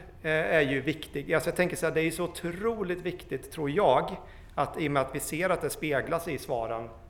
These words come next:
med att det finns en rädsla som kommer igenom då, att vi då tar upp den här diskussionen och pratar med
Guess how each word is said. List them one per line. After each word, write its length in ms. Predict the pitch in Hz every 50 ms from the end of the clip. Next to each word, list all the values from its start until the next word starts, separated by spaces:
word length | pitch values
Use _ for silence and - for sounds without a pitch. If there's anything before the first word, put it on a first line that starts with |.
| - - -
med 260 | 139 131 139 143 151
att 100 | 147 -
det 60 | 143
finns 320 | - - 135 160 156 -
en 80 | 175 156
rädsla 420 | 170 160 151 127 - - - 123
som 160 | - - 135 110
kommer 240 | - 127 120 123
igenom 320 | 131 120 113 110 113 117 120
då, 180 | 120 113 107 - - - - - - - - -
att 180 | 139 135 135 139 135
vi 200 | 131 131 147 160
då 380 | 151 147 135 127 120 117 - - - - - - -
tar 120 | - 147 127
upp 240 | 131 127 - -
den 100 | - 165
här 100 | 151 156
diskussionen 540 | 139 127 - - 127 135 139 120 113 117 117
och 80 | 113 -
pratar 360 | 147 135 107 - - 135 160
med 220 | 180 175 143 117